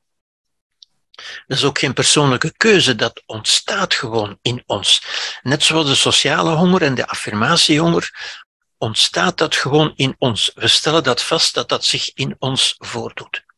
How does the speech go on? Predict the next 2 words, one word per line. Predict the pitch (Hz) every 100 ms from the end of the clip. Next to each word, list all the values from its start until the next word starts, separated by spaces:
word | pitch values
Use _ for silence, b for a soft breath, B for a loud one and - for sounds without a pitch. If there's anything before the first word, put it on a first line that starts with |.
| _ _ _ _
Ja? | 113 151 - _ _ _ B B B B B
<clears throat> | - 175 180 - 220 160 107